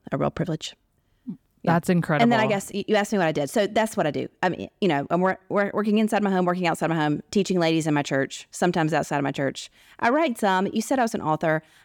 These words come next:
Speaker 1: I'm not an author. I write some, but I <laughs> find it really hard to do. So I do that some. I do the podcast some.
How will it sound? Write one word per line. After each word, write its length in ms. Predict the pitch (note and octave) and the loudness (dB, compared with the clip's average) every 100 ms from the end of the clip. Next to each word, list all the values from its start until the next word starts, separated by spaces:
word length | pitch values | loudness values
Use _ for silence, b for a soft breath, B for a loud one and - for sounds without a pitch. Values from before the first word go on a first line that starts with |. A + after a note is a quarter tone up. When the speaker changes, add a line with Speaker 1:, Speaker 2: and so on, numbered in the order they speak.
| - | 0
Speaker 1:
I'm 140 | D#4+ | 2
not 160 | C4 E3 | 4 2
an 80 | |
author. 400 | C3+ C#3+ D3+ D3 - b b - | 0 0 0 -2 -4 b b 0
I 80 | B3 | 2
write 300 | A3 G3+ - | 2 0 -2
some, 400 | F3+ E3 E3+ F#3 | 0 0 0 0
but 100 | F3 | 0
I 60 | |
<laughs> 120 | G3+ - | -2 -2
find 200 | A3 A#3+ | -4 -6
it 80 | B3 - | -8 -6
really 260 | C#4 A3+ A3+ | -2 2 2
hard 320 | F#3 F#3+ F#3+ | 2 2 0
to 80 | - | -2
do. 340 | E3+ D#3 E3+ F3+ B B B B B | -4 0 0 -2 B B B B B
So 440 | - - E3+ E3 D#3 | -6 0 2 2 0
I 80 | G#3 | 2
do 140 | G#3 | 2
that 160 | F#3+ E3+ | 0 0
some. 420 | F3+ D#3 D3+ D3+ | 0 2 2 0
I 100 | D#3 | -2
do 100 | D#3+ | 0
the 80 | D#3 | 0
podcast 400 | C#3 C3 C3+ C#3+ | -2 -2 -4 -4
some. 380 | - C#3+ C#3+ | -4 -4 -6